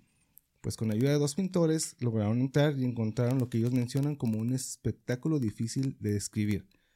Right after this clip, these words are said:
Un círculo ennegrecido de poco más de me-, de un metro de diámetro, estaban algunos resortes retorcidos, la estructura metálica de una lámpara y restos casi reconocibles, y los restos casi reconocibles de un cuerpo humano.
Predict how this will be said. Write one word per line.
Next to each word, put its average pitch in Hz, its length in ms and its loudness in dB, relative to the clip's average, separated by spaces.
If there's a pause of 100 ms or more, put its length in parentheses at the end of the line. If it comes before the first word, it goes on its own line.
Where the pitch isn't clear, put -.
(1080)
Un 151 180 0
círculo 180 560 0
ennegrecido 151 640 2
de 147 100 4
poco 139 440 -2
más 135 380 2
de 135 200 2
me-, 120 240 2
de 107 420 2
un 135 140 4
metro 143 260 4
de 131 60 4
diámetro, 143 420 4
estaban 135 480 2
algunos 123 560 0 (420)
resortes 131 520 2
retorcidos, 147 640 2
la 147 100 4
estructura 120 420 0
metálica 117 480 2
de 110 80 4
una 113 140 4
lámpara 117 460 2
y 117 100 0
restos 110 500 -2
casi 113 380 -2
reconocibles, 131 840 0 (240)
y 127 120 2
los 113 200 0
restos 131 360 2
casi 131 260 2
reconocibles 123 600 2
de 117 60 0
un 113 60 0
cuerpo 113 300 0
humano. 147 340 2